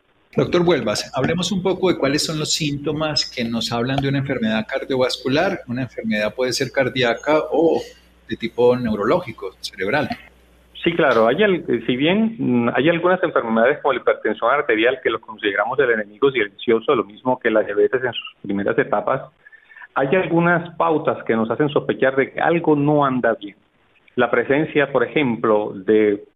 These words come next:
Speaker 2: consumo exagerado de, de agua, aumento del apetito, aumento de la, de la eliminación de orina, eh,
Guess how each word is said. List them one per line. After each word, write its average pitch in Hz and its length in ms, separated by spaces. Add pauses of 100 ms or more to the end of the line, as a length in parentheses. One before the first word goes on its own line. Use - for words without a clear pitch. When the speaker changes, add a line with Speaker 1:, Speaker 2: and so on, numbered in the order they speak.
Speaker 2:
consumo 123 500
exagerado 120 840
de, 104 280
de 107 180
agua, 113 600 (320)
aumento 120 420
del 113 140
apetito, 113 500
aumento 120 500
de 113 100
la, 107 300
de 104 180
la 107 100
eliminación 107 640
de 113 60
orina, 113 520 (380)
eh, 110 440